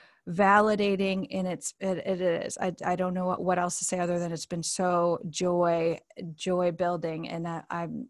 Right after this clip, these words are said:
I just feel so thankful, and I feel so, I feel so privileged. That's what I was saying initially when we were first chatting, is that I really do feel so much privilege of being able to help and serve in this kind of way and offer these kinds of services and support one,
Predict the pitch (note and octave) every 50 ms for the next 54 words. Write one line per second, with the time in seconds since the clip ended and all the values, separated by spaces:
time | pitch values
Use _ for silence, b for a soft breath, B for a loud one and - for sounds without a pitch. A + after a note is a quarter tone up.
0 | _ _ - F3+ F3 E3+ F3+ F3 E3 - - - E3 D#3 - - - G#3+ A3 G#3+
1 | - F#3 F3 - D#3 - - F3+ E3 - - B3+ C4 B3 A#3 - - C4+ C#4+ D4
2 | C#4 - - A#3 A3 G#3+ G#3+ G#3 - F#3+ F#3+ F#3 - G#3+ F#3 F#3 - - A3 G3+
3 | G#3+ G#3+ - - - G3 F#3 E3+ - E3 D#3 D3+ - - - - - E3+ F#3+ F#3
4 | F3+ F3+ - F#3+ F3 E3+ D#3+ D#3+ - - F3 E3 D#3+ E3 E3 D#3+ E3 D#3 - F#3
5 | E3+ D#3+ D#3 D#3+ D#3+ D#3 C#3 D#3 - - D#3+ E3+ - - - - E3 D3+ D#3 D3+
6 | C#3+ D3 D#3 - - - E3+ D#3+ - B B B B B B B B B - G3
7 | G3 E3+ F3+ G3 G#3 G#3 G3+ G3+ G3+ G3 F3+ - F3+ F3+ F3+ F3 F3 - - F#3
8 | F3+ E3+ E3 - - F#3 F3+ F#3 F3 - - - - - F#3+ E3+ F3 F3 F3 E3+
9 | D#3 D#3 - - F3+ F#3 F3+ F3 E3+ D#3 E3 E3 D#3+ E3+ E3+ E3 F3+ E3+ E3 -
10 | - F3+ E3+ D#3 - - F3 E3+ E3+ E3 - - E3 E3 D#3+ D#3+ - - - E3
11 | E3 D#3+ E3 - - - F3 E3 E3+ F3 F#3 G#3 G3+ - - - D#3 F3 E3+ E3
12 | - F3 E3+ E3+ E3+ E3 - - F3+ F3 E3 D#3+ E3 - - - F3 E3+ E3 F3
13 | E3 - E3+ D#3+ E3+ E3 D#3 - - - - - - F#3 F3 E3+ E3+ - F3 F3
14 | F3+ -